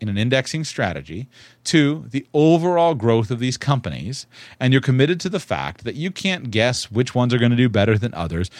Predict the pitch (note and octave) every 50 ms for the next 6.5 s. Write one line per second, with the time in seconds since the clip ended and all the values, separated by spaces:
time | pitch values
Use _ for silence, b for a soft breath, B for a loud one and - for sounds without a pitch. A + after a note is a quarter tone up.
0 | B B B - - B2+ C3+ D3 D#3 D#3 C#3 - C#3+ C3+ C3+ - C3 B2+ B2+ A#2+
1 | A2+ G#2+ G#2+ G#2+ F#2+ - - - G#1+ - - _ _ _ _ _ _ _ _ _
2 | _ _ _ b b b b b b - - D#3 D#3 C#3+ A#2+ D3+ D3 - D3+ F3
3 | G3 A3 F3+ - F#3+ F3+ E3+ D3 D3+ D3 D3 - C3+ B2+ A#2+ A#2+ A#2 A2 G#2+ G#2
4 | F#2 G2 E2 D#2 D2+ G2+ G2 G#2 A2+ A2+ A#2 - - - B2+ A#2+ A2 A2 G#2 -
5 | F#2+ F2 G#2+ A2 G#2+ A2 G#2+ - - - - A2+ G2+ G#2 G2 - G#2+ G2+ F#2 -
6 | - C3 B2+ D3+ G3 G#3 F#3 - - -